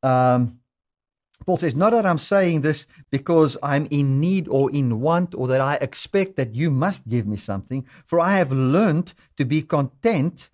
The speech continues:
with whatsoever my circumstances are. I know that it i-, I know what it is to be in need, and I know what it is to have plenty. I've learned the secrets of being content in any and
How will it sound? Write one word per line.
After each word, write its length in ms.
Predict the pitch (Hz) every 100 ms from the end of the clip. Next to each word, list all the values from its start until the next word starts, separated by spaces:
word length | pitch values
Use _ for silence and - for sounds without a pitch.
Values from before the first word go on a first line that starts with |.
| _ -
with 180 | 170 131
whatsoever 840 | 135 170 - 190 185 135 139 165
my 160 | 165 170
circumstances 880 | - 127 143 139 143 135 131 139 -
are. 360 | 151 196 104 - _ _ - -
I 140 | 156
know 500 | 156 160 220 120 147
that 180 | 147 143
it 160 | 143 -
i-, 300 | 156 165 160 - _ -
I 80 | 147
know 200 | 175 208
what 180 | 160
it 100 | 156
is 200 | 127 139 -
to 100 | 113
be 240 | 120 113
in 180 | 107 104
need, 260 | 123 202 202
and 140 | 156
I 60 | 156
know 200 | 147 175
what 220 | 151 156
it 120 | 156
is 180 | 131 131
to 140 | 131
have 240 | 139 143 -
plenty. 400 | 196 196 101 92 - - -
I've 240 | 147 131
learned 540 | 127 131 185 220 - - _ -
the 60 | 165
secrets 720 | - - 233 - 120 113 - - -
of 220 | - 135 117
being 380 | 190 226 226
content 760 | 208 185 165 156 - 190 190 190
in 240 | 156 156 151 _
any 460 | 208 226 226 254 247 -
and 280 | 139 131 247